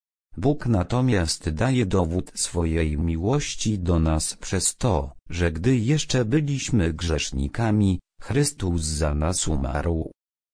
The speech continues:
Inaczej też niż w przypadku tego jednego, który zgrzeszył,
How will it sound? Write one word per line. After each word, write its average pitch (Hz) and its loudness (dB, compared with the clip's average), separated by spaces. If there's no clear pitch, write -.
Inaczej 104 0
też - -4
niż 90 2
w - -6
przypadku 110 0
tego 85 0
jednego, 107 2
który 104 2
zgrzeszył, 80 -2